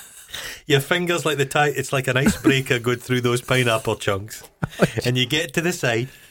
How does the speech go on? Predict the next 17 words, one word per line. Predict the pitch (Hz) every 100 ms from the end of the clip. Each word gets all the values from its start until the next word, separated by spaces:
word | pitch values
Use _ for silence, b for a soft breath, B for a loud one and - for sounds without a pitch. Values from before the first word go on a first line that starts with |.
| B B
and, | 165 175
you, | 202 196
and | 220
it | 247
falls, | - 233 240 254
you're | 233
like, | 240 247 -
"Fuck!" | 330 659 587 571 - 339
<laughs> | - -
Start | - 185 160
again. | 143 156 -
<laughs> | - - 226 - - 214 - - - - - 151 - - - - - - - - - B B B -
No, | 156
I've | 214 -
picked | 160 139 -
pound | 127 123 120
coins. | 113 113